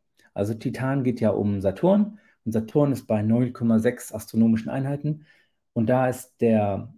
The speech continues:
Lichteinfall, der Strahlungs-, also die Einstrahlung der Sonne ungefähr nur ein Hundertstel dessen, was auf der Erde ist. Oder ein, jetzt müsste ich rechnen, neun Komma sechs durch eins Komma fünf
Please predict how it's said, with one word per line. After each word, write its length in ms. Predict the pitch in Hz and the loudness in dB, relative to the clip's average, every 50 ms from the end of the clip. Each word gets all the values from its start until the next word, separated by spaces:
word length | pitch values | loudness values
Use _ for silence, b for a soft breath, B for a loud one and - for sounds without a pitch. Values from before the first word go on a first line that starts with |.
| _ _ _ _ _ _ - | _ _ _ _ _ _ -2
Lichteinfall, 720 | 110 110 185 - - - - 98 101 95 - 92 92 92 | 2 2 2 2 -2 -4 -6 -6 -6 -6 -4 -4 -2 -2
der 140 | 90 87 85 | -2 -4 -6
Strahlungs-, 840 | - - - - 101 120 143 131 110 101 - - - - - - - - - _ - | -8 -12 -8 -4 -2 -2 0 0 0 0 -2 -6 -12 -18 -20 -20 -20 -20 -20 _ -10
also 160 | 95 98 95 | -8 -6 -6
die 120 | 107 113 | -4 -2
Einstrahlung 580 | 110 113 151 170 165 - - - 95 98 98 92 | 2 2 2 2 2 0 -4 -4 -2 -2 0 0
der 120 | 98 95 | -2 -2
Sonne 400 | 90 95 92 - 92 95 95 B B B B B B _ _ _ | -2 -2 0 0 0 -2 -4 B B B B B B _ _ _
ungefähr 460 | - 143 147 131 - - - 131 123 | 2 2 2 2 2 0 0 0 2
nur 300 | 127 127 127 127 123 123 | 2 2 2 2 2 4
ein 200 | 117 113 113 107 | 4 4 4 4
Hundertstel 540 | 120 143 139 131 117 110 - - - 113 98 | 4 2 2 2 0 -2 -4 -2 -2 0 0
dessen, 300 | - 113 113 110 - 113 | 2 0 0 0 0 -2
was 140 | 101 98 - | -2 -2 -4
auf 140 | - - - | -8 -10 -6
der 220 | - 92 - - | -6 -6 -4 -2
Erde 380 | - 98 101 101 107 - - - _ _ _ _ _ _ _ _ _ | 0 0 0 0 -2 -4 -6 -10 _ _ _ _ _ _ _ _ _
ist. 360 | - - 180 170 - - b b b b b _ _ - | -4 -4 -4 -4 -6 -12 b b b b b _ _ -2
Oder 340 | 110 113 113 107 95 - | 2 2 2 2 0 -2
ein, 360 | - 95 98 101 104 101 98 92 | -2 -2 -2 -2 -2 -4 -6 -6
jetzt 260 | 92 95 - - - | -8 -8 -10 -6 -4
müsste 220 | 110 110 110 - 101 | -4 -4 -4 -6 -8
ich 120 | - - | -6 -4
rechnen, 460 | - 98 101 - - 90 85 85 - B B B B B B B B B B B _ - | -4 -4 -4 -4 -6 -6 -6 -6 -8 B B B B B B B B B B B _ -6
neun 480 | 101 95 98 104 107 113 117 123 120 | -2 0 2 4 6 6 6 4 0
Komma 440 | - - - 113 110 107 104 104 98 | -4 -4 0 2 2 2 2 0 -2
sechs 720 | 95 98 110 110 110 110 - - - - - - _ _ _ _ _ _ _ _ _ _ _ _ _ _ _ _ _ _ _ - | -2 -2 -2 -2 -2 -6 -12 -14 -14 -14 -16 -18 _ _ _ _ _ _ _ _ _ _ _ _ _ _ _ _ _ _ _ 2
durch 640 | 123 113 110 110 107 104 104 101 - - - _ _ - | 4 6 6 6 4 4 2 -2 -6 -14 -20 _ _ -6
eins 320 | 92 95 101 110 110 - | -4 -2 -2 -4 -6 -4
Komma 240 | - - 107 98 95 | 0 2 2 2 0
fünf 640 | - - - 120 139 160 170 - - - - - | -2 -2 -2 0 2 0 0 -2 -6 -12 -18 -20